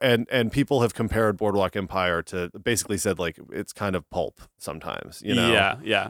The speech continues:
Speaker 1: And
Speaker 2: yeah,
Speaker 1: it's sort
Speaker 2: right.
Speaker 1: of, it sort of is, but it's also, like, really just top-notch violence, you know what I mean?
Speaker 2: Yeah, and if it had come out, like, in the year two thousand one, people would,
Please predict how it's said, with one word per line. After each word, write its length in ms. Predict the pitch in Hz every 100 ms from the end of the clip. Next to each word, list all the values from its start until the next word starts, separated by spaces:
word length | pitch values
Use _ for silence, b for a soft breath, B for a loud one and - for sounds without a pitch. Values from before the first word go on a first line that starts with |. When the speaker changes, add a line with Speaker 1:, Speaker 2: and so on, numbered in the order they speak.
| -
Speaker 1:
And 140 | 180 196
Speaker 2:
yeah, 80 |
Speaker 1:
it's 100 | 190
sort 140 | - -
Speaker 2:
right. 180 | - 277
Speaker 1:
of, 60 |
it 120 | 214
sort 280 | - - 247
of 120 | 185
is, 180 | 175 135
but 100 | 110
it's 120 | 127
also, 240 | 165 160 165
like, 180 | 123 104
really 680 | 107 113 123 117 107 92 78
just 260 | - 101 -
top-notch 560 | - 104 - 98 82 -
violence, 580 | 90 82 60 58 - -
you 100 | 110
know 100 | 104
what 100 | 101
I 60 | 98
mean? 220 | 101 160
Speaker 2:
Yeah, 180 | 139 95
and 160 | 123 143
if 80 |
it 80 | 139
had 160 | 127 120
come 180 | 131 120
out, 280 | 113 110
like, 280 | 104 101 98
in 160 | - 110
the 80 | 104
year 120 | 101
two 140 | 98
thousand 320 | 104 101 98 101
one, 400 | 104 98 95 95
people 300 | 110 104
would, 120 | 101